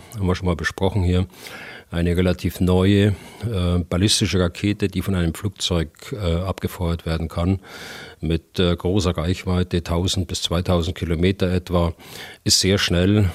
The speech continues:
Äh, Sie sagen's ja, Hyperschallrakete, also bis zu zehn, zehnfacher Schallgeschwindigkeit kann sie fliegen, sie kann ausweichen. Ähm, sie kann, äh, äh, nukleare oder auch konventionelle Sprengköpfe,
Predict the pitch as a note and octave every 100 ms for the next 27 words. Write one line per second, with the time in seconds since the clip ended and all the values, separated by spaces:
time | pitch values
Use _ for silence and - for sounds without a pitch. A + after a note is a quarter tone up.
0 | - - G2+ E2+ F2 F2+ F#2 G2+ F#2+ E2
1 | F#2+ F#2+ - F#2 F2+ F2 - F2+ - E2+
2 | D#2+ - - F#2+ D#2+ D#2+ - - - E2+
3 | D#2 - - F#2 F#2 F#2+ D2+ - - -
4 | - - F#2 - F2 F2 - F#2 F#2+ -
5 | F#2+ F2+ - F#2+ F2+ - F2 F2 - F#2
6 | F#2+ E2 F2 E2 F2+ G2+ F#2 F#2 F#2 F#2+
7 | F2+ - - - - - - - - _
8 | - G#2+ F2+ F#2 F2+ F2 - F#2+ - F2+
9 | F2+ F2+ E2+ E2+ - - - G#2+ G2 E2
10 | G#2+ A2 F#2+ F2 F#2 F2 F#2+ F2+ F2 -
11 | F2+ F2 - F2 F2 F#2+ - - F#2 G2
12 | - - - F2+